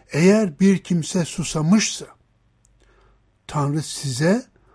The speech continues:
bugün burada bir armağan uzatıyor. Size bu sonsuz yaşam suyunu vermek istiyor.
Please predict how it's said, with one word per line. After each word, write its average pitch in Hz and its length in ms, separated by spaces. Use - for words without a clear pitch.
bugün 202 420
burada 156 440
bir 196 160
armağan 147 720
uzatıyor. - 580
Size 185 460
bu 202 100
sonsuz 190 880
yaşam 214 500
suyunu 185 500
vermek 165 360
istiyor. - 500